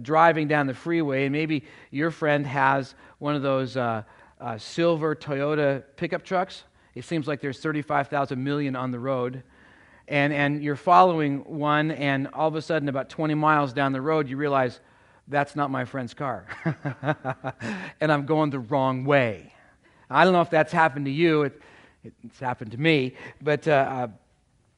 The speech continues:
it's easy for us to get off track, and, and really that same thing can happen in our lives when it comes to character development,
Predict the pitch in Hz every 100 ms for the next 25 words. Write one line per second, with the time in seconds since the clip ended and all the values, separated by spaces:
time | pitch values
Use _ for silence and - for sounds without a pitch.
0 | - 131 120 185 214 175 147 143 139 -
1 | 135 139 127 127 - 175 160 110 131 127
2 | 127 143 143 180 175 139 143 131 - 156
3 | 151 - 151 139 135 139 139 127 123 135
4 | 170 147 123 127 120 139 135 127 120 -
5 | 156 147 131 127 107 123 113 143 143 117
6 | 107 -